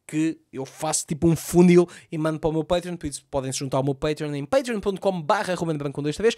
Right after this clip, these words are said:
custa três euros ao mês e há vídeos exclusivos por lá. De qualquer forma, vamos continuar com o vídeo. Cem mil euros no máximo consegue comprar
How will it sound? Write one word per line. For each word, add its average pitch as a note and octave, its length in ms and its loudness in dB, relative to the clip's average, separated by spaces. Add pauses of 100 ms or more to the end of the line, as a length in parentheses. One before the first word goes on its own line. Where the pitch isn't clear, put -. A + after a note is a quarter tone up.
(200)
custa C4+ 240 -8
três A#3 260 -4
euros G3+ 220 0
ao G3 80 0
mês G#3 180 -2
e G#3 80 -2
há G3+ 60 0
vídeos G3 260 -6
exclusivos G3 400 -6
por A3+ 180 -4
lá. G#2+ 140 -4 (300)
De - 40 -20
qualquer C3+ 200 -6
forma, A3+ 280 -2 (280)
vamos G#3 240 2
continuar F#3 340 -2
com G3+ 160 0
o - 20 2
vídeo. B2 360 -10
Cem C#4+ 180 0
mil C#4+ 160 6
euros C#4+ 240 12
no C4+ 60 2
máximo B3 280 8
consegue A#3 300 4
comprar G#3+ 420 8